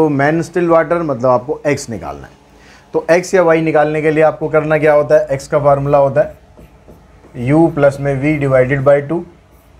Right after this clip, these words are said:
<clears throat> तो U हमारे पास टेन है, ये सिक्स है, divided by two करेंगे, sixteen by two यानी आ गया आपके पास एट।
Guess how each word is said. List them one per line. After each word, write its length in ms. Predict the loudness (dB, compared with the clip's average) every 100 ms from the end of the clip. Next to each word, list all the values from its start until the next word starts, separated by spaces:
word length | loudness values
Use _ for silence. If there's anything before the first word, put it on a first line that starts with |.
| _ -20 -20 -20 -20 -20 -20 -20 -20 -16 -14 -10 -10 -8
<clears throat> 80 | -6
तो 100 | -4
U 220 | 2 4
हमारे 240 | 4 2 4
पास 260 | 2 0 0
टेन 220 | 0 2
है, 220 | -2 -6 -16 -20 _ -18 -10
ये 120 | -10
सिक्स 360 | -4 -6 0
है, 100 | -2 -2 -8 -6
divided 400 | 2 2 2 0
by 140 | 2 2
two 180 | -2 -2
करेंगे, 320 | 0 0 0
sixteen 520 | -4 -6 -10 -6 -4 0
by 140 | 0 0
two 140 | -4
यानी 240 | -2 0 2
आ 100 | 2
गया 200 | 4 2
आपके 200 | 2 -2
पास 340 | 2 2 0 -8
एट। 220 | -8 -8